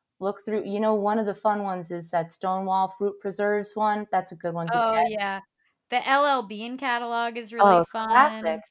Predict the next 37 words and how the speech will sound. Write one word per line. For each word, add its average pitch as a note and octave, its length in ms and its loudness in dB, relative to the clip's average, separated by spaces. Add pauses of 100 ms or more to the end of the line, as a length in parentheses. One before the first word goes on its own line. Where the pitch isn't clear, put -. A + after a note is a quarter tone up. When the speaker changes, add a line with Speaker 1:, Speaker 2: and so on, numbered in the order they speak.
(640)
Speaker 1:
Country C4+ 320 2
Speaker 2:
Uh, D#4 60 2 (120)
Speaker 1:
Store? - 0 - (180)
Speaker 2:
Sharper C4 260 2
Image. B3 680 -6
Speaker 1:
Vermont A3+ 240 4
Speaker 2:
Yep, B3 160 0 (140)
Speaker 1:
Country - 0 -
Speaker 2:
Country A#3+ 220 -4
Speaker 1:
Store B3+ 120 0
is A#3+ 60 -4
a G#3+ 60 -2
Speaker 2:
Store. G#3 100 -2
Speaker 1:
great B3 180 -4
one. C4 340 -6 (540)
Speaker 2:
Mm-hmm. A3+ 220 -12
Speaker 1:
Oh, F#3+ 480 0
man. E3 380 -2
There's, A#3+ 220 2
I A3+ 120 4
mean, A#3+ 280 6
the A3 80 2
possibilities F#3 880 2
are E3+ 80 -4
endless. D#3 460 -6 (340)
I've G#3+ 100 4
also C#4+ 300 4
started C4 320 0
Speaker 2:
Yeah. F3+ 200 -8
Speaker 1:
signing A3 200 -2
up G#3+ 160 -2
for G#3+ 80 -2
things G#3+ 260 -4
like G#3 180 -4
continuing G#3+ 580 -2
education A3 600 -4
pamphlets. G#3+ 760 -4